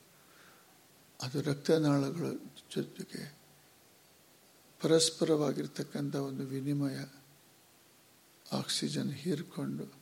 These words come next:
ಅಲ್ಲಿರೋ ಕಾರ್ಬನ್ ಡೈಆಕ್ಸೈಡನ್ನು ಗಾಳಿ ತೆಗೆದುಕೊಂಡು ಬಿಟ್ಟು, when we exhale,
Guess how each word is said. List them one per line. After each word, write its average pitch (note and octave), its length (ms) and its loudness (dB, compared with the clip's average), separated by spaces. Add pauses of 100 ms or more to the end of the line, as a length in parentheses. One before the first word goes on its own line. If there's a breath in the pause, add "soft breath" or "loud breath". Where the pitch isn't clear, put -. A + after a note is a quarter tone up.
(680 loud breath)
ಅಲ್ಲಿರೋ C#3 400 -2
ಕಾರ್ಬನ್ C#3+ 500 -2
ಡೈಆಕ್ಸೈಡನ್ನು D3 960 -6 (960 loud breath)
ಗಾಳಿ C3 340 -2 (680)
ತೆಗೆದುಕೊಂಡು - 540 -4
ಬಿಟ್ಟು, F#3+ 520 -10 (1900)
when D3+ 220 4
we C#3+ 140 4
exhale, C#3+ 720 4